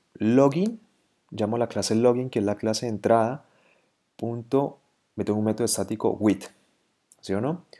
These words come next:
Automáticamente al invocar with, retorno un objeto de nuestro builder. Al tener el control, el objeto builder,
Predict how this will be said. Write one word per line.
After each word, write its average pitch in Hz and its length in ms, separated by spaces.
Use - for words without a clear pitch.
Automáticamente 110 840
al 120 60
invocar 101 520
with, 131 300
retorno 123 720
un 123 120
objeto 117 720
de 135 440
nuestro 113 600
builder. 101 520
Al 101 240
tener 101 260
el 123 120
control, 107 560
el 107 120
objeto 104 420
builder, 131 500